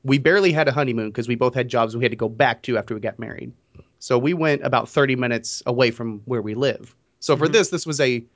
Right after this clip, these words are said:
Speaker 1: not even a second honeymoon. It was a, the honeymoon, a delayed honeymoon.
Speaker 2: Right.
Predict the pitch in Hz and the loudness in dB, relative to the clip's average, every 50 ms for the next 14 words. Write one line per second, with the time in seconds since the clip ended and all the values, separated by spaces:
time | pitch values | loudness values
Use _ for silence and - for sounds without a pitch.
0 | _ _ 240 294 339 254 147 101 101 - - 208 226 - - 127 120 117 107 107 | _ _ 2 2 4 2 2 -2 -4 0 0 0 0 0 -2 -4 -4 -6 -4 -4
1 | 113 120 123 135 120 117 120 117 - - 131 123 156 143 127 123 123 120 113 117 | -4 -4 -4 -4 -4 -6 -8 -10 -6 -4 -2 0 0 0 2 2 0 0 0 0
2 | 120 120 - _ _ _ _ 131 127 139 147 147 131 123 123 113 104 - - - | -2 -4 -8 _ _ _ _ 0 4 4 4 4 2 0 -2 -2 -4 -8 -10 -12
3 | 139 139 131 123 117 113 117 | -10 -8 -8 -8 -8 -10 -12